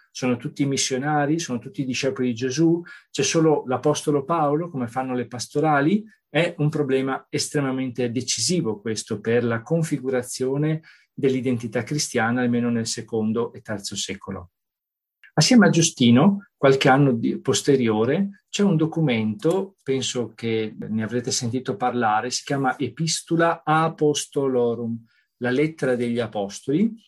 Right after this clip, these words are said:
un documento considerato apocrifo, lo si può trovare nei grandi raccolte anche di Erbetta,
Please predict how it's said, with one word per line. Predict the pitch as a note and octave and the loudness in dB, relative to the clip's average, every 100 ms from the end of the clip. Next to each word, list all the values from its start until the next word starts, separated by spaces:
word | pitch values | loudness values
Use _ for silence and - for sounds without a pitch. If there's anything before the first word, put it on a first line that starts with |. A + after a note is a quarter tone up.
| _ _ | _ _
un | C#3 | -4
documento | C3 C3+ C3+ C3 B2 A#2 A#2+ | -2 -2 -2 -2 -4 -4 -4
considerato | B2+ A#2 - A#2+ A#2 A2+ | -4 -6 -2 -2 -2 -4
apocrifo, | G#2+ - G#2+ G#2 B2 A#2 D#3+ G3+ G3+ _ _ | -6 -4 -4 -4 -6 -2 0 0 -4 _ _
lo | B2 | -8
si | - C3 | -6 -4
può | A#2+ | -4
trovare | A#2 B2 A#2+ A#2 A#2+ A#2 A2 G#2+ | -2 -2 0 0 0 0 -2 -4
nei | A2+ G#2+ | -6 -6
grandi | G#2 A2+ A#2 A2+ A2 | -4 -2 0 0 -4
raccolte | G2 - A#2 A#2+ A2 | -6 -4 0 0 -2
anche | A2 A2+ A2 A#2 | -4 -2 -4 -6
di | A2+ A2+ | -4 -2
Erbetta, | A2+ G2 A#2 A#2+ - B2 | -2 0 0 -2 -4 -4